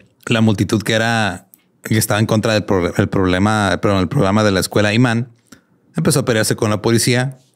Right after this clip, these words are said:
arrojándoles trozos de hielo, volcando autos y tratando de bloquear el tráfico para que no pudieran entrar a un túnel que era el que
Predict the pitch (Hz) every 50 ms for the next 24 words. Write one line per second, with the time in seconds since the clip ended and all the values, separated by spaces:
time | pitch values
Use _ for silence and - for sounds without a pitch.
0 | _ _ - 113 98 92 - 107 92 107 107 104 90 - - 110 101 87 107 110
1 | 98 98 90 90 123 135 123 107 135 160 156 - _ _ _ _ _ _ _ _
2 | _ - - 95 - - 101 98 92 87 87 117 156 165 156 - - 139 139 -
3 | - - _ _ _ _ _ _ - 110 110 - 117 110 107 104 104 107 104 120
4 | 120 117 110 - 110 107 107 - 110 101 - 107 - 110 104 - 107 107 101 -
5 | 101 90 80 - 92 95 95 87 - 90 85 80 80 80 - - 92 87 82 80
6 | - - 85 82 82 80 78 - - - - 90 92